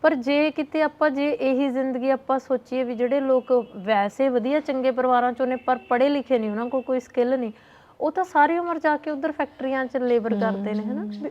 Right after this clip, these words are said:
Speaker 1: ਉਹਨਾਂ ਦੀ ਜ਼ਿੰਦਗੀ ਕਿਹੋ ਜਿਹੀ ਆ। ਮੇਰੇ ਖੁਦ ਦੇ ਮਾਸੀ, ਮਾਸੜ ਜੀ ਇੱਥੇ ਚਾਲੀ ਸਾਲ ਸਰਪੰਚ ਰਹੇ ਲਗਾਤਾਰ, ਹਨਾ, ਤੀਹ ਪੈਂਤੀ ਸਾਲ। ਤੇ ਉਹ ਮਾਸੀ ਮੇਰੇ ਜਦੋਂ ਗਏ, ਪਹਿਲਾਂ ਮਾਸੀ ਜੀ ਦੀ ਬੇਟੀ ਗਈ, ਫਿਰ ਸਾਰੀ ਫੈਮਿਲੀ ਨਾਲ ਚਲੀ ਗਈ।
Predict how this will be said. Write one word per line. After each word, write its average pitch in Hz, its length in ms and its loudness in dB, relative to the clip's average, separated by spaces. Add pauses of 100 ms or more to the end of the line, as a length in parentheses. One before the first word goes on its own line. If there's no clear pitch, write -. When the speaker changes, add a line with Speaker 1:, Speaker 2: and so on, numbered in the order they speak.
Speaker 1:
ਉਹਨਾਂ 302 240 2
ਦੀ 381 120 0
ਜ਼ਿੰਦਗੀ 285 460 -2
ਕਿਹੋ 254 260 0
ਜਿਹੀ 247 160 -2
ਆ। 247 80 0 (680)
ਮੇਰੇ 285 260 0
ਖੁਦ 285 220 0
ਦੇ 240 180 2
ਮਾਸੀ, 277 500 -2
ਮਾਸੜ 262 420 -2
ਜੀ 254 120 0
ਇੱਥੇ 254 220 -2
ਚਾਲੀ 226 300 0
ਸਾਲ 220 240 -2
ਸਰਪੰਚ 214 520 -6
ਰਹੇ 196 160 -2
ਲਗਾਤਾਰ, 190 560 -2
ਹਨਾ, 240 220 -4 (100)
ਤੀਹ 262 260 0 (180)
ਪੈਂਤੀ 220 300 -2
ਸਾਲ। 180 300 -4 (480)
ਤੇ - 100 -2 (160)
ਉਹ 330 340 6
ਮਾਸੀ 285 380 0
ਮੇਰੇ 285 200 0
ਜਦੋਂ 269 240 -2
ਗਏ, 240 440 4 (360)
ਪਹਿਲਾਂ 240 220 0
ਮਾਸੀ 240 340 -4
ਜੀ 226 80 -4
ਦੀ 220 80 -4
ਬੇਟੀ 220 360 0
ਗਈ, 226 100 -4
ਫਿਰ 233 140 -2
ਸਾਰੀ 226 300 0
ਫੈਮਿਲੀ 208 400 -2
ਨਾਲ 196 220 -6
ਚਲੀ 190 300 -8
ਗਈ। 190 140 -8